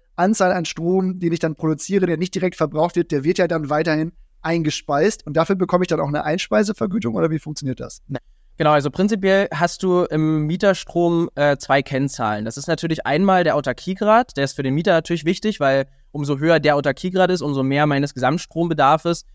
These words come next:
Speaker 2: kann ich über den günstigen P-V-Strom beziehen. Aber für mich als Betreiber ist viel wichtiger, wie viel von dem Strom wird wirklich abgenommen. Also wie viel Strom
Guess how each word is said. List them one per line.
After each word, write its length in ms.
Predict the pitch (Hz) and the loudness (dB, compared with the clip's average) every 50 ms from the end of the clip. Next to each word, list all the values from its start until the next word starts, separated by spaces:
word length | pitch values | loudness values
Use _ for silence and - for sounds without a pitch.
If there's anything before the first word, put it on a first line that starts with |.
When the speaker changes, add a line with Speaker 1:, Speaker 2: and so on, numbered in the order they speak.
| - _ | -20 _
Speaker 2:
kann 160 | - 147 156 165 | 0 2 2 2
ich 100 | 151 156 | 2 2
über 120 | 156 156 | 2 2
den 120 | 143 139 | 2 2
günstigen 340 | 139 151 170 - - 151 135 | 2 2 0 0 0 -2 -4
P-V-Strom 560 | - 139 127 - 127 135 156 - - - 190 | -4 -6 -4 -2 0 0 0 -2 -2 -2 0
beziehen. 400 | 196 196 - - - 208 233 262 - _ - - _ _ - | 0 -2 -2 -2 0 0 0 0 -2 _ -20 -20 _ _ -2
Aber 180 | 135 143 151 | 0 2 2
für 120 | 139 - 160 | 2 2 0
mich 160 | 190 220 226 | 2 4 4
als 160 | 175 175 - | 2 2 0
Betreiber 420 | 160 139 - - 135 165 190 175 156 | -4 -6 0 2 4 4 4 4 2
ist 140 | 151 - | 0 -4
viel 260 | - - - 190 214 185 | -8 -6 -2 -2 0 0
wichtiger, 400 | 190 202 - 196 175 165 151 151 | 0 -2 -2 2 2 4 4 4
wie 140 | 175 202 | 2 -2
viel 180 | 202 - - 175 | -2 0 -2 -2
von 160 | - - 156 | 0 0 0
dem 100 | 151 147 | 0 -2
Strom 360 | - - - - 151 165 156 | -4 -6 -6 -2 -2 0 0
wird 100 | 151 143 | 0 0
wirklich 240 | 147 147 139 - - | -2 -4 -4 -2 -2
abgenommen. 400 | 156 - - - 135 113 98 - _ | -4 -2 -2 -2 -2 -2 -2 -6 _
Also 200 | - 104 117 120 | -10 -10 -8 -4
wie 120 | 127 175 180 | -4 -2 -2
viel 120 | - 196 | -2 -4
Strom 460 | - - - - 165 180 196 202 208 | -6 -4 -2 0 2 2 2 0 -2